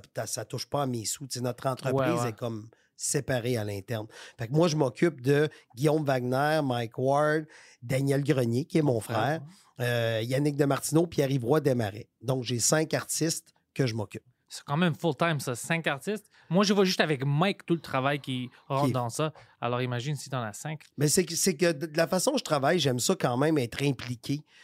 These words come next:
Speaker 1: J'aime ça être à l'endroit. J'aime ça être sur le terrain. Tu sais, chaque gérant a sa façon de travailler.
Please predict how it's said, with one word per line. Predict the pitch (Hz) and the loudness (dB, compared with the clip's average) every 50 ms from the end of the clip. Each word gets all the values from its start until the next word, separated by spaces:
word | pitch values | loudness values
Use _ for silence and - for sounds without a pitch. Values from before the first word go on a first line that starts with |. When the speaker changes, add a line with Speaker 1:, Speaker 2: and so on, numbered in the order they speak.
| - _ - | -20 _ -4
Speaker 1:
J'aime | 117 135 139 143 | -2 0 0 2
ça | 127 - - - 208 - - - | 2 2 4 2 2 2 0 0
être | 147 160 175 160 - - 135 | 2 2 2 0 0 -2 -2
à | 131 | 0
l'endroit. | 131 135 127 120 117 113 117 110 131 147 151 | 0 0 -2 -2 -4 -6 -4 0 2 2 2
J'aime | 139 139 123 123 | 2 2 0 0
ça | 120 - 175 | 0 2 2
être | 165 143 | 2 2
sur | - - - 180 170 151 | 2 2 2 2 2 4
le | 151 135 123 | 2 2 2
terrain. | 117 - 131 117 110 104 104 117 127 127 | 0 -2 -2 -2 -2 -4 -4 -6 -6 -6
Tu | - | -4
sais, | - 143 | -4 -4
chaque | 131 - - 175 175 143 | -2 0 0 0 0 0
gérant | 131 143 143 131 127 147 165 | -2 -2 -2 -2 -2 -2 -2
a | 156 | -2
sa | - 127 | -2 -2
façon | 117 - 123 110 - 143 143 139 | -2 -2 -2 -2 0 0 0 -2
de | |
travailler. | - - 131 123 113 110 107 113 147 196 208 | -2 -4 -4 -2 -2 -2 -2 -2 -4 -4 -6